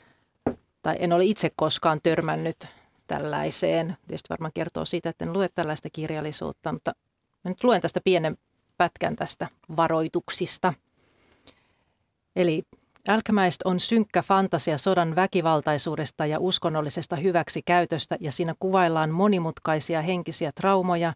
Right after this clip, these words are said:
itsetuhoisia ajatuksia, itsensä vahingoittamista, ihmiskokeita, lääketieteen varjolla tapahtuvaa kidutusta, rodunjalostusta, ihmissyöntiä,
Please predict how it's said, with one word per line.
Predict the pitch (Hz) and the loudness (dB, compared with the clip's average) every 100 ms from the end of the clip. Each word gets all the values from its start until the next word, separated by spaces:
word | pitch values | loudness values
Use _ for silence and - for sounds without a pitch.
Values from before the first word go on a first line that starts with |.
| - _ _ | -8 _ _
itsetuhoisia | 180 180 175 - 170 160 156 160 156 | -4 0 0 0 -2 0 0 0 2
ajatuksia, | 180 190 175 170 - - 160 160 - _ _ - | 4 4 2 0 -4 -4 -2 -4 -8 _ _ -6
itsensä | 180 - 170 165 151 | -6 -2 -2 -2 0
vahingoittamista, | 190 190 175 165 - 170 170 - - 165 - _ _ | 2 2 0 -2 -2 -2 -2 -4 -4 -4 -8 _ _
ihmiskokeita, | - 190 180 175 - 170 - 170 165 165 131 _ _ _ _ | -4 0 0 0 0 -2 2 0 2 -2 -2 _ _ _ _
lääketieteen | 185 190 185 165 175 170 170 165 156 | 2 2 2 -2 0 0 0 -2 0
varjolla | 160 165 160 | 0 0 -2
tapahtuvaa | 160 160 160 - 151 151 - | -2 -2 -4 -4 -4 -4 -2
kidutusta, | 196 190 180 160 - - 156 - _ - | 0 0 0 -4 -2 -2 -2 -4 _ -2
rodunjalostusta, | 190 190 175 165 165 165 - 165 - - 156 - _ - | 0 2 0 0 0 -2 -4 -6 -6 -6 -8 -10 _ -4
ihmissyöntiä, | 190 180 175 - - 160 160 160 160 | -2 0 -2 -2 -2 -4 -4 -4 -6